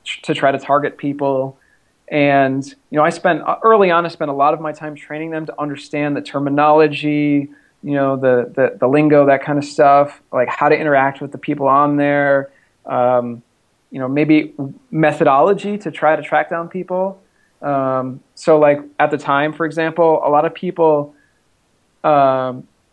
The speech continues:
you would be able to email with people, right? So we would, we would try to, like, have a conversation with somebody.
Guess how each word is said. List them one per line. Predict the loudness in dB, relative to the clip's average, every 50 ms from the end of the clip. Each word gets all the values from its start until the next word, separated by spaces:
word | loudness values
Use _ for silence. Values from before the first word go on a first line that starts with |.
| _ _ -2
you | 0 2
would | 4 2 2
be | 2 2 2
able | 2 2
to | 0 -4 -8 -8
email | -8 -6 -6 -6 -8 -10
with | -12 -14
people, | -14 -14 -12 -8 -6
right? | -2 0 0 0 -2 -6
So | -6 -2 -2 0 0
we | 2 0 2
would, | 2 2 0 0 -2 -2
we | 0
would | 0 0 0
try | 0 2 2
to, | 4 4 4 2 2 -2
like, | -6 -6
have | -4 -4 -4 -4
a |
conversation | -4 -6 -6 -6 -6 -6 -4 -4 -4 -4 -4 -6 -10
with | -10
somebody. | -8 -6 -4 -4 -4 -4 -4 -4 -6 -6